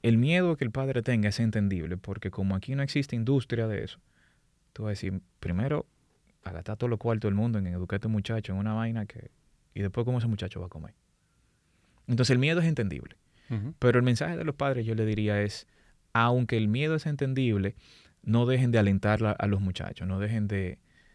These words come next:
Speaker 1: no dejen de explorar junto a los muchachos,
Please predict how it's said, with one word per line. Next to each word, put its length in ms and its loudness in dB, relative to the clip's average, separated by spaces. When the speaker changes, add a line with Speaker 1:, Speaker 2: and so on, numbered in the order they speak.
Speaker 1:
no 180 2
dejen 420 4
de 120 2
explorar 840 2
junto 560 -2
a 140 -2
los 100 0
muchachos, 680 -6